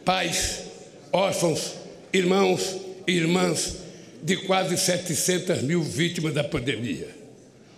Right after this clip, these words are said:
O sus é provavelmente a mais democrática das instituições criada pela Constituição de oitenta e oito.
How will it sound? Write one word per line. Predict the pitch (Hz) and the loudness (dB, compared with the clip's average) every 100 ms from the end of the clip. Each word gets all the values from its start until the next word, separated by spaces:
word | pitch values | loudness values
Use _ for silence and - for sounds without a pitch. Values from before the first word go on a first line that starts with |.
| - | -4
O | 196 | 0
sus | 180 - 247 202 - - - - - - - - - | 2 4 4 4 0 -6 -10 -16 -18 -20 -20 -6 -2
é | 214 | -2
provavelmente | - 220 214 214 170 185 175 202 208 208 - - - - - - | 2 2 4 4 4 2 4 4 4 2 -2 -2 -8 -14 -16 -6
a | 202 | -2
mais | 190 202 233 226 170 | 0 2 2 2 0
democrática | 185 202 175 - 185 196 202 - 190 | 2 2 0 0 0 0 0 -2 0
das | 165 180 160 | 2 2 0
instituições | 139 - 196 175 - 190 202 | -2 -2 -2 -2 2 2 2
criada | - 208 165 185 143 | 0 0 2 2 0
pela | 175 180 147 | 0 0 0
Constituição | - 165 156 156 - - 160 160 | 0 0 0 -4 -6 -4 0 0
de | |
oitenta | 131 127 131 143 | -2 -4 -4 -2
e | 104 | -2
oito. | 107 98 - | -4 -6 -10